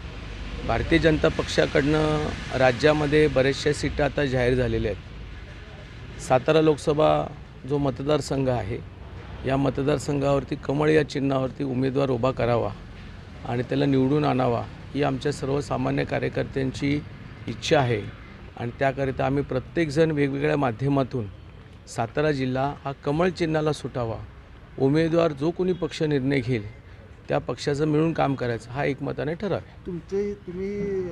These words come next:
Speaker 2: अ, इच्छुक आहात असं समजतंय.
Speaker 1: एकोणीसला मी खूप, अ, चांगल्या पद्धतीने लढलेलो आहे. अपेक्षित आहे की ह्या वेळेला मला संधी मिळेल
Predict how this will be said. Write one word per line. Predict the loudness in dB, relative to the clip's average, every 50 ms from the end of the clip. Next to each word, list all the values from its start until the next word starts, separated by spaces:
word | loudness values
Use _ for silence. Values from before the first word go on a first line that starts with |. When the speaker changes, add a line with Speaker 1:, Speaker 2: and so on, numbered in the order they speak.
| -6 -6
Speaker 2:
अ, | -6 -6
इच्छुक | -8 -10 -10 -12 -10
आहात | -8 -8 -8 -8
असं | -10 -12 -12 -12 -14 -14 -14 -16 -18 -18 -20 -18 -18
समजतंय. | -16 -16 -16 -16 -16 -14 -14 -14 -14 -8 -6 -4
Speaker 1:
एकोणीसला | -2 2 4 4 4 4 4 2 2 2 2 4
मी | 4 2 0 0
खूप, | 0 -2 -2 -2 -6 -4 -2
अ, | 0 2 2 2 0 0 0
चांगल्या | 0 2 2 2 2
पद्धतीने | 4 2 2 4 4 2 2 2 4 4 6
लढलेलो | 6 4 4 4 6 6 6 6
आहे. | 4 4 4 2 2 2 0 -2 -8 -16 -18 -16 -16 -16 -14 -10 -8
अपेक्षित | -8 -4 -4 -4 -4 -2 -2 -2 0 2
आहे | 2 2
की | 2 0 0 2
ह्या | 2 4 4
वेळेला | 4 4 4 4 4
मला | 2 2 2 2 2
संधी | 0 0 0 0 2 2 4
मिळेल | 4 6 6 4 4